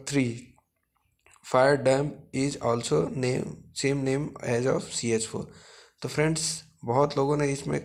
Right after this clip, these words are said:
आंसर दिया वन, टू, थ्री is correct। देखिए, पॉइंट नंबर टू बिल्कुल गलत है, क्योंकि हम लोग फोम टाइप फायर एक्सटिंग्विशर क्लास ई में यूज़ नहीं करते हैं, क्योंकि उससे करंट लगने का खतरा होता है। तो पॉइंट नंबर टू जो है वो इनकरेक्ट है, तो इसका मतलब point number one and three are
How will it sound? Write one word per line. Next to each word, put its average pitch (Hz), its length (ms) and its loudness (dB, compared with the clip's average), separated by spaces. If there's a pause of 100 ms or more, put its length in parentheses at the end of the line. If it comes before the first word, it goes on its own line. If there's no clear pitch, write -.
आंसर 127 240 0
दिया 135 180 0
वन, 131 240 2
टू, 139 140 -4
थ्री 131 320 -4
is 127 60 -6
correct। 131 420 -2 (640)
देखिए, 131 340 0 (180)
पॉइंट 131 220 2
नंबर 139 200 2
टू 143 200 -2
बिल्कुल 131 340 0
गलत 131 300 0
है, 117 100 0
क्योंकि 123 300 -4
हम 127 160 -2
लोग 127 140 -2
फोम 127 220 0
टाइप 127 180 -2
फायर 127 240 0
एक्सटिंग्विशर 127 520 -4
क्लास 123 420 -4
ई 131 140 -4
में 131 140 -2
यूज़ 123 320 -2
नहीं 127 160 -4
करते 127 320 -6
हैं, 131 220 -6 (340)
क्योंकि 123 220 -2
उससे 127 200 0
करंट 123 320 2
लगने 123 260 0
का 127 100 -2
खतरा 123 280 -2
होता 123 200 0
है। 156 120 -4 (300)
तो 131 80 -6
पॉइंट 135 340 0
नंबर 135 180 0
टू 143 260 0
जो 139 140 0
है 139 120 2
वो - 240 -2
इनकरेक्ट 131 480 -2
है, 147 80 0
तो 135 120 -2
इसका 123 220 -4
मतलब 127 340 -6
point 127 240 -2
number 127 220 0
one 131 200 0
and 127 220 -6
three 127 240 -4 (100)
are 123 160 0